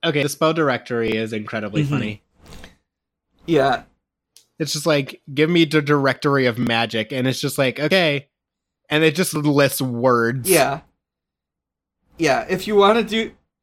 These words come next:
Speaker 2: just, like, it's all, like, verbs that magic can do. Uh, uh, so Sonic eventually ends up in Lazar's chamber, and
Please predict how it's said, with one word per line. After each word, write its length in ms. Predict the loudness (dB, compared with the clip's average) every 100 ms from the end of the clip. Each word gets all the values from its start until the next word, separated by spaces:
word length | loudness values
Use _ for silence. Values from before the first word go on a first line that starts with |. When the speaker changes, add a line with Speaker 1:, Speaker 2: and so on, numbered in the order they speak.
| _ _ _ -18 -16 2
Speaker 2:
just, 260 | 2 4
like, 320 | 2 0 -2 -20 _ _ _ _ _ _ _ _ _ _ _
it's 360 | -8 -6 -8 -2
all, 220 | 2 4
like, 240 | 6 4 0 -12 -12
verbs 640 | 0 4 4 2 -2 0
that 320 | 2 2 0
magic 400 | 0 0 -2 -6
can 160 | -6 2
do. 500 | 4 4 2 -4 -8 -18 0
Uh, 340 | 4 4 4 0 _ _ _ _ _ _ _ _ _ _ _ _ _ _ _
uh, 460 | -8 -4 -2 -2 -4 -10 _ -16
so 560 | -10 -8 -4 -4 -4 -6 _ _ _ _ _ _ _ _ -14
Sonic 560 | -2 2 2 0 -4 -4
eventually 460 | 0 -2 -2 -2 0
ends 240 | -2 0
up 260 | 2 0 -2
in 280 | -2 0 2
Lazar's 600 | 2 2 2 0 -4 -6
chamber, 500 | 0 0 0 0 0
and 320 | -2 -6